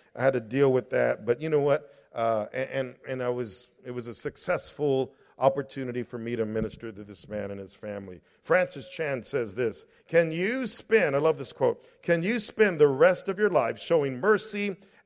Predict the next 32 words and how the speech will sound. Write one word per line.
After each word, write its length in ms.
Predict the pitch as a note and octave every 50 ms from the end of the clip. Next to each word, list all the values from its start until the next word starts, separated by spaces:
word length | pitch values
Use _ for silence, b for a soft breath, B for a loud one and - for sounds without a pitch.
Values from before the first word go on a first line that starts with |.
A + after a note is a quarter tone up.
| b
and 280 | - D#3+ D3+ D3 C#3 B2+
love 420 | C3 C#3 D#3 F3+ F#3 F#3 F#3 E3
to 100 | C#3+ C#3
so 320 | B2 - - - E3+ F3+ F#3
many 220 | F#3+ G3 G3+ G#3+
people 560 | - - D#3+ D3 C3 - - C3 C3 B2 - b b b b
who 180 | b D3 D3 C3+
the 140 | A2+ B2+ A#2+
world 540 | A2 G#2+ A2+ B2+ B2+ C3+ C3+ C3+ C3 A#2+
has 480 | - A#2 A2+ A2+ A2+ A#2 A2+ G#2+ G2+ A#2+ -
rejected?" 1040 | - G#2+ G#2 A2+ A2 G#2 G2+ G2 F#2+ G#2+ G2+ F2+ E2+ _ _ _ F2 F2 E2 E2 D2 D2 _ _ _ _ _ _ _ _ _ _ _ _ _ _ -
Hmm, 280 | B2+ B2+ B2 A#2 G#2 F#2 E2+ D#2 D2+ -
I 100 | G2+ G#2+
think 200 | G2 A2 G2 F#2+
we 120 | G2+ G#2+
need 160 | G2+ G2+ G2 F2
to 60 | E2
do 260 | D2 F2 G2+ G2 G2
that. 240 | E2+ F2+ F2 E2 - _ _ _ _ _ _ _ _ _ _ -
And 100 | C#3+ D3+
then 100 | A3+ C#4
he 80 | D4 A3+
says 300 | - - G#3+ G3+ C#3+ D#3+
in 80 | D#3
verse 260 | C3 F3+ G3 D#3+ -
number 300 | - F3+ D#3 C#3 C3+ C#3
eight, 240 | F3 G#3+ G3 F3+ C3+
once 180 | C#3+ C#3+ B2+ -
again, 300 | C#3 C3+ C#3+ C#3+ C#3 A#2+
James 340 | G#2 C#3+ D3 C#3+ C3+ - -
chapter 300 | - D3 C#3+ C3+ - A2+
two, 400 | G#2 - E3+ F3+ E3 E3 E3+